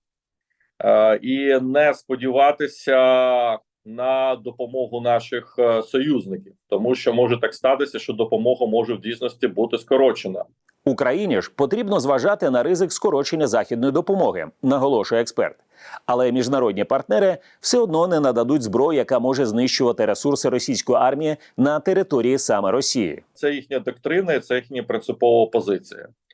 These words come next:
Speaker 1: Тому виробництво зброї, е, оскільки, о-, оскільки у нас обмежений демографічний ресурс, єдиний спосіб, де ми можемо наростити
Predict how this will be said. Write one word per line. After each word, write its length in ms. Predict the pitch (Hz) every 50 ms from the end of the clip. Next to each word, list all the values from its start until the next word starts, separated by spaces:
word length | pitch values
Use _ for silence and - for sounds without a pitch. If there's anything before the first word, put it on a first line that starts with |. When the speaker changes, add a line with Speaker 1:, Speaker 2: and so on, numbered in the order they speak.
| _ - - - - _ _
Speaker 1:
Тому 800 | - 120 123 139 160 175 175 175 175 165 160 156 151 139 127 123 120 120
виробництво 640 | 110 117 135 139 135 127 151 160 135 - - 131 123
зброї, 500 | 101 98 98 120 117 113 110 113 120 123 131 147 - _ _ _ _ _ _ _ _ _ -
е, 60 | - 113 110 110 113 113 113 113 113 113 -
оскільки, 680 | 98 117 - - - 160 - - - 147 143 139 135 135 127 117 113 _ _ _ _ _ _ _ _ _ -
о-, 220 | - 120 120 117 117
оскільки 300 | 123 - 156 131 147 147
у 60 | 139
нас 220 | 143 135 127 -
обмежений 560 | 147 131 117 131 147 139 117 101 113 113 113
демографічний 720 | 110 117 117 120 110 117 120 120 120 - - - - 123 120
ресурс, 560 | 117 120 120 - - 170 180 180 180 - _ _ _ _ _ _ _ _ _ _ _ -
єдиний 760 | 104 110 135 131 113 147 165 170 160 151 143 139 139 135 120
спосіб, 600 | 117 - _ - 147 143 147 139 127 - 120 107 98
де 180 | - 135 131
ми 140 | 123 123 113
можемо 520 | 113 127 131 131 123 - 117 117 110 107 107
наростити 1040 | 120 127 127 123 120 117 120 117 - _ - 143 139 135 - 123 117 110 104